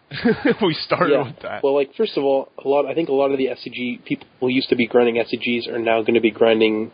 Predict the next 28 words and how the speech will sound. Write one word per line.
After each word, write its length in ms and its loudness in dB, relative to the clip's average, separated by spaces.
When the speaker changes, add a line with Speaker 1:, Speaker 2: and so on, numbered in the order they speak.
Speaker 2:
G 160 0
Ps 360 -8
because, 380 0
for 180 0
the 260 0
Planeswalker 640 -2
points. 560 -4
And 440 -2
because 480 -2
now, 460 2
basically, 480 0
p-, 220 -12
since 140 -8
it's 160 -8
replaced 400 0
raiding, 420 2
instead 340 -2
of 100 -4
raiding, 340 2
you, 240 -8
you 100 -8
know, 120 0
you 140 -2
get, 180 2
uh, 160 2
Planeswalker 540 0
points, 420 -2
and 220 -10